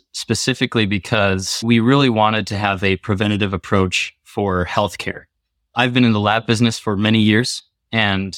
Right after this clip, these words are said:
there are lots of genetic tests in the lab business, but most of them are done retroactively or 'cause you're already fighting illnesses and diseases.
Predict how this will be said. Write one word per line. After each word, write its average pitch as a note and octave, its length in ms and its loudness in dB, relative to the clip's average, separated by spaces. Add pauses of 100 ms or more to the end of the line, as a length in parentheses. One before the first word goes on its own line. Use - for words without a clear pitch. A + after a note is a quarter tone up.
there A#2+ 120 4
are B2+ 160 4
lots A#2 260 0
of B2+ 80 0
genetic A#2+ 380 0
tests - 360 -2
in B2 120 -2
the A2 80 -2
lab A2+ 240 0
business, B2+ 320 0
but - 180 -8
most A2+ 260 -2
of G#2 120 -4
them A2 200 0
are G2 60 0
done G#2 400 0 (380)
retroactively C3 800 0 (240)
or A2 600 2
'cause G#2 220 0
you're G#2 140 4
already F#2+ 240 0
fighting G2 480 -2 (260)
illnesses G2+ 460 0
and F#2 80 0
diseases. F#2+ 600 0